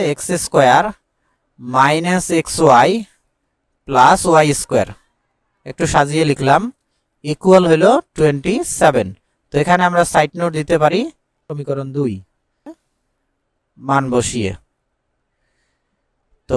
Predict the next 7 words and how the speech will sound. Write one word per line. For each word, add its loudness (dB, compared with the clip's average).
বা 8
এক্স -4
স্কয়ার 4
মাইনাস 0
xy 2
প্লাস 4
ওয়াই 4